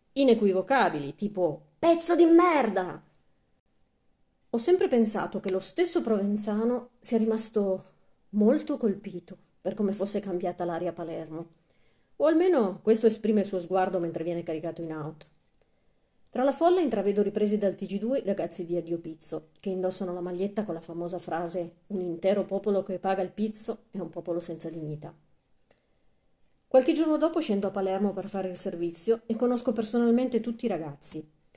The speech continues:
L'impressione che mi fanno è tale che decido di riaffrontare l'argomento per il mio nuovo programma, Il Testimone.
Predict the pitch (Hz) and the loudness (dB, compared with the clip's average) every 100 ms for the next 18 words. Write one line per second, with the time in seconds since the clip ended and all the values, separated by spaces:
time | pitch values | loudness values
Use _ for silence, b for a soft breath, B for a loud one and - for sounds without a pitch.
0 | _ _ - 208 214 214 233 233 202 - | _ _ -2 0 0 4 4 4 -2 0
1 | 220 240 190 208 226 220 180 175 - 190 | 0 0 0 2 2 2 -2 -4 -6 -2
2 | 190 185 180 - - 196 202 220 226 214 | -2 0 -4 -14 -4 -2 0 0 0 0
3 | 208 208 226 220 196 180 196 220 233 220 | 0 2 0 2 -2 -2 2 2 2 0
4 | 185 180 175 175 175 175 165 143 156 151 | -2 -4 -4 -2 -4 -6 -8 -8 -10 -12
5 | - - - 180 - 160 139 151 | -14 -14 -10 -10 -8 -10 -10 -16